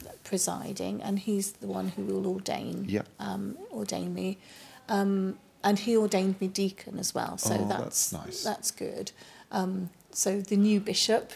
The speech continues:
Speaker 1: Bishop
Speaker 2: Yeah.
Speaker 1: Viv, will not be in post by then.
Speaker 2: No.
Speaker 1: Um,
Speaker 2: <laughs>
Speaker 1: so, um, so it will be Bishop Lee. There will be lots of pomp and circumstance.
Speaker 2: Okay.
Speaker 1: There will be lots of people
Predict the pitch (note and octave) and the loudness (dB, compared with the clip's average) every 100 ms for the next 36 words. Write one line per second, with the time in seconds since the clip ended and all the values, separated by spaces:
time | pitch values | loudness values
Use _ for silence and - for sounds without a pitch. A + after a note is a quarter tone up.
0 | - F#3+ G#3+ A3 G#3 G3+ G#3 G#3 G3 G3 | 2 6 6 4 6 6 6 4 2 4
1 | G#3+ G3 G3 G3 G3 - E3 E3+ D#3+ A3 | 6 6 6 4 4 4 2 4 2 4
2 | G#2 F#2+ G#2+ B2+ - - G3 G3 G3 F#3+ | 4 6 8 6 2 6 6 8 6 4
3 | - - - F#3 F#3+ F#3 F#3 - G3+ - | 0 0 6 8 8 6 4 0 -4 -2
4 | G3 G3+ - - F#3+ F#3+ F#3+ G3 - - | -4 -6 -2 0 2 2 0 2 2 0
5 | - E3+ F#3 A3+ - - - _ _ - | -2 0 0 -2 -8 -20 -20 _ _ -8
6 | - - G3 G#3 F#3+ G3 G3 G#3+ - - | -6 4 8 10 8 8 6 6 2 0
7 | G3 - G#3+ G3+ G3+ - G3+ F#3+ G3+ G3 | -2 2 2 4 4 2 0 -4 -4 -2
8 | - A3 B3+ - - G#2 A2 - - - | 0 0 -2 -2 -2 2 2 0 -12 -16
9 | - G#3 G#3 G#3 G#3 G#3 - - G3+ - | 4 6 8 6 4 2 0 -2 -4 -2
10 | G#3 G3 - | -4 -4 -8